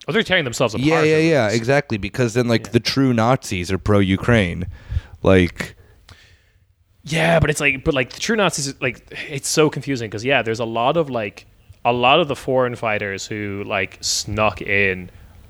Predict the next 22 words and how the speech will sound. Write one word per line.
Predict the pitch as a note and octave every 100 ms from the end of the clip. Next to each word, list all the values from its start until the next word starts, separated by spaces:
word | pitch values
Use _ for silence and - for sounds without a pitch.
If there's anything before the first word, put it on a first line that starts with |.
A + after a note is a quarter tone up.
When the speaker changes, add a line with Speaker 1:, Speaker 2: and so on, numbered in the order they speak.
| -
Speaker 1:
are | G2
very | F#2+ G#2 A2 A2 A2
right-wing. | G#2 G2 G2 - G2+ F2 F2 - _ _ -
Speaker 2:
Yeah. |
Speaker 1:
Uh, | G#2 F#2 F#2
and | B2 A#2+
naturally | A#2+ A#2+ B2+
enough, | A2 G#2
there's, | - G#2
like, | G2+ F#2 - - - -
the | A#2+
contingencies | - G#2+ G2+ A2+ G2+ G#2 G2 G#2+ G2 -
of, | G#2 F#2 F#2+
like, | F#2 F2+ -
Ukrainians | A2 G#2 F3 F#3+ A2+ G2
who | F#2+
are | F#2
right-wing, | F#2 F#2+ G2+ F#2+ F#2+
who | F#2+ G2
are, | F#2+ F2+ - - - -
uh, | F#2+ F#2+ F2+
um, | F2